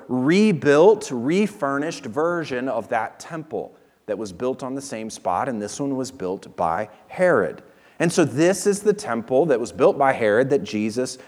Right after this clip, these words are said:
comes to. Now, I want you to understand here how significant it is that when Jesus goes to Jerusalem, that he goes to the temple, and that he goes at the beginning of his ministry.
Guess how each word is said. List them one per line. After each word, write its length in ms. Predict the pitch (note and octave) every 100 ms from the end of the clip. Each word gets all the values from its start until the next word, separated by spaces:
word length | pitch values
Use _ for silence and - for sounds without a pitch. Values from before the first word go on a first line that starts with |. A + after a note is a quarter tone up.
| _
comes 380 | - E3 D#3 -
to. 280 | A2 D2+ - _ - _ _
Now, 160 | C3 D3
I 40 |
want 220 | E3+ G#3+
you 60 | C#4
to 120 | B3+
understand 680 | G3 G3+ F3+ - F3 E3+ D3
here 320 | B2+ A2+ A2+
how 220 | A#2+ D3+
significant 920 | E3+ - G3+ E3 F#3 A3+ G#3+ D3 C#3+ B2
it 120 | B2+
is 440 | A#2 A2 C3+ F#3 - - -
that 120 | C#3
when 140 | C#3 C3
Jesus 400 | D#3 F3+ F#3+ -
goes 420 | C3+ C#3 E3+ E3+
to 160 | F#3 D#3+
Jerusalem, 840 | D#3 C#3+ B2+ A#2+ A#2 G#2+ G#2 G#2+
that 160 | G2
he 100 | F2
goes 440 | G#2+ A2 A2 G#2 - - _ _
to 420 | - A2 G#2+ G2 G#2 - _
the 80 | -
temple, 680 | - - C3+ A2 G2+ C3+ C#3+ - -
and 140 | A#2
that 100 | B2+
he 100 | C#3
goes 540 | B2 B2+ B2+ B2+ C3 -
at 180 | A#2+ -
the 60 |
beginning 600 | A2 A2 A2 C3+ C3+ C3+
of 200 | - A2
his 240 | G2+ A2 G#2
ministry. 580 | G#2 G#2 F#2 - E2